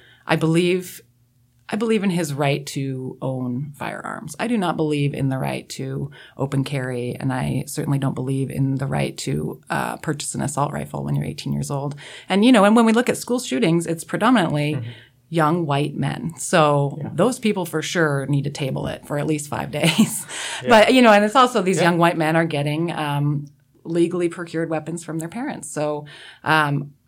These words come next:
Speaker 1: I don't think necessarily that my perfect world would be entirely gun-free, but I think the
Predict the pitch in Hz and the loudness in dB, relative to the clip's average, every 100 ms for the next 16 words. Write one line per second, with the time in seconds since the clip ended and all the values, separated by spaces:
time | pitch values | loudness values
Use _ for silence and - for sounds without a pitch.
0 | - 175 180 165 - 170 160 156 - 165 | -2 0 2 0 -2 -2 -4 -4 -10 -4
1 | 151 - - 151 147 143 143 135 143 139 | -4 -4 -4 -2 -2 -2 -2 -4 -4 -6
2 | 143 139 139 - 139 135 139 139 131 135 | -6 -10 -12 -12 -10 -8 -8 -10 -10 -8
3 | 123 123 - 127 131 127 131 131 131 127 | -10 -10 -10 -10 -10 -10 -10 -8 -8 -8
4 | - 143 220 220 135 139 143 127 - 139 | -8 -8 -6 -8 -8 -8 -8 -10 -10 -10
5 | 135 | -8